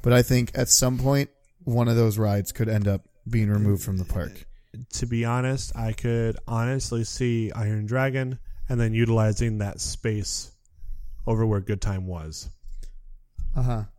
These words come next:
Speaker 2: Because the suspended coasters, they don't, the parts have,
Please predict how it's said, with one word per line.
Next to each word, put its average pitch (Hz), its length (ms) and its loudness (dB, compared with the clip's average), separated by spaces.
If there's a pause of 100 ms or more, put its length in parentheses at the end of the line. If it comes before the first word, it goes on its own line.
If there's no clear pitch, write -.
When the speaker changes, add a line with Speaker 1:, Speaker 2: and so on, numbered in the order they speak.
(340)
Speaker 2:
Because 107 840 0
the 107 260 -2
suspended 143 460 -4
coasters, 120 540 -2
they 110 120 0
don't, 104 440 -6 (680)
the 95 140 -8
parts - 460 -6
have, 95 120 -6